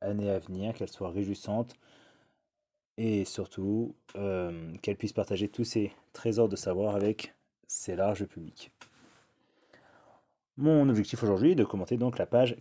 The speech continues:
quatre-vingt-une du Daf Yomi. Cette étude porte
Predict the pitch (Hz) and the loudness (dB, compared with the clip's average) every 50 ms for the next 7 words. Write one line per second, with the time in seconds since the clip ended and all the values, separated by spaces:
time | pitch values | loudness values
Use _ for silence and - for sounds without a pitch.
0 | - _ - 160 156 - - 120 107 95 92 104 123 139 123 - _ - 107 110 | -2 _ 2 2 2 4 4 4 4 4 4 2 2 0 -2 -6 _ -10 -6 0
1 | 135 151 135 123 127 123 - - - 80 78 82 101 127 - - - - _ _ | 2 2 4 6 4 4 4 0 -6 -8 -6 -6 -8 -8 -10 -12 -18 -20 _ _
2 | _ _ _ _ - - - _ - - - _ _ _ _ _ _ _ _ _ | _ _ _ _ -20 -20 -20 _ -20 -20 -20 _ _ _ _ _ _ _ _ _
3 | - - - - - - - - 139 131 123 127 - - 131 127 117 120 - 143 | -20 -20 -16 -12 -8 -8 0 2 4 4 4 2 0 2 4 4 4 4 4 2
4 | 131 123 - - - 139 156 170 143 127 117 104 - _ 127 127 135 147 143 - | 0 0 -2 -2 0 2 2 4 4 4 4 2 0 _ 2 2 2 2 0 -4
5 | - - | -10 -18